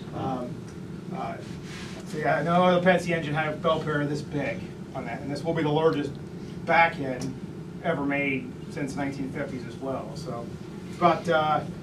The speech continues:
twenty-five, thirty percent bigger than, uh, a Berkshire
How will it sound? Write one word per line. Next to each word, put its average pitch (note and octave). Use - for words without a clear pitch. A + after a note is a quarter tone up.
twenty-five, G3
thirty F#3+
percent F#3
bigger E3+
than, D3
uh, C#3+
a D#3+
Berkshire D#3+